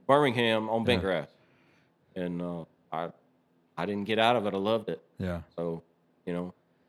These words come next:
Speaker 1: I, I wouldn't change it for the world.
Speaker 2: I tell everybody, I, I didn't step foot on a golf course until my internship.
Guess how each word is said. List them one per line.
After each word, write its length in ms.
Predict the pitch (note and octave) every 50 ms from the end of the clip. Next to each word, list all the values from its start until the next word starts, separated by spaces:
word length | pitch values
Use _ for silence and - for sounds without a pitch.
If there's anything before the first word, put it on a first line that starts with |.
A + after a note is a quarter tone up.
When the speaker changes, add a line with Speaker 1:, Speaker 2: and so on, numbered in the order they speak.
| _ _ _ _ _ _ _ _ _ _ _ _ _ _ _ -
Speaker 1:
I, 120 | E2+ F2+ E2+ _ _ _ _ _ _ _ _ _ _ _ _ _ _ -
I 40 |
wouldn't 320 | F#2 F#2 F#2+ F#2 F#2+ F2+ -
change 180 | G2+ G2+ G2
it 100 | F#2+ G#2 -
for 80 | -
the 80 | G2+ G#2
world. 260 | G2 G2+ A2 A2+ - - - - - _ _ _
Speaker 2:
I 80 | - G2+
tell 240 | F#2+ - G#2 G#2 G2+
everybody, 460 | G2 G2+ G#2 G2+ G#2 G2+ G2 F#2+ F#2
I, 140 | F#2 F#2+ - -
I 200 | - F#2+ G2 A2+
didn't 300 | A2 B2 C3 A#2 G2 F2+
step 320 | - - - G#2 G#2+ -
foot 240 | - - - A2+ A#2
on 100 | A2+ G2
a 80 | F2 E2+
golf 280 | E2 E2+ E2+ D#2+ -
course 340 | - - F#2+ F#2 F2 E2 -
until 240 | - E2 - F#2 F2+
my 220 | F2 F2 E2 D#2+
internship. 520 | E2 E2+ E2+ - E2+ E2+ D#2 - E2 D#2